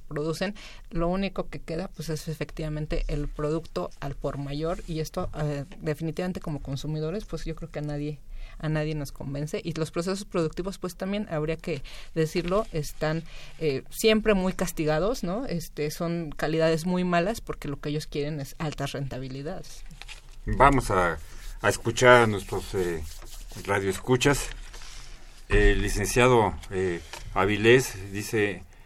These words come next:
Speaker 2: nos comenta, es un tema muy interesante, porque así sabremos quiénes son las empresas leales a México.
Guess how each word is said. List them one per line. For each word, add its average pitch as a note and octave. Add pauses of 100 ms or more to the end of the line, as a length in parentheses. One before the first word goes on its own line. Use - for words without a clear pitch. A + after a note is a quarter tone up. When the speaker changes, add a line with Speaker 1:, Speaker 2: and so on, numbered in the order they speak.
(160)
Speaker 2:
nos F#2
comenta, A2
es A2+
un A2+
tema A2+
muy A2
interesante, A#2 (360)
porque F#2+
así B2+
sabremos A2
quiénes A2
son A2
las F#2+
empresas F#2+ (720)
leales A2
a F#2
México. -